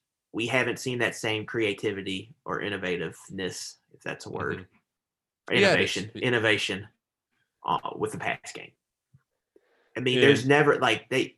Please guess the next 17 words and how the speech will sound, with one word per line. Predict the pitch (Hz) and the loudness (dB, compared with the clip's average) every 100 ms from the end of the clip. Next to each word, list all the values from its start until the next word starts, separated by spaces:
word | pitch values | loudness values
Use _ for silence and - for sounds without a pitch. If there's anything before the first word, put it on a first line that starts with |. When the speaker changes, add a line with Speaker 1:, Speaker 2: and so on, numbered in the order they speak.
| - | 2
Speaker 1:
they, | 135 | 4
they're | 135 135 | 6 6
just | 139 127 | 6 4
never | 127 135 143 135 | 4 6 6 6
got, | 127 123 - | 6 4 2
uh, | 98 - | -2 0
ever | 131 156 | 2 2
since | - | 2
twenty | 156 143 | 4 4
sixteen, | 135 131 - 117 104 | 4 0 0 -6 -2
there's | 107 117 - | 0 -2 -4
never | 120 120 123 131 | -2 0 2 2
guys | 117 113 113 | 4 2 2
streaking | - 120 117 117 | -2 -4 -4 -2
open | 113 110 110 | -2 -2 -6
deep. | 107 98 101 - _ _ _ _ _ _ - | -6 -6 -6 -10 _ _ _ _ _ _ -12
Um, | 98 101 98 | -6 -4 -4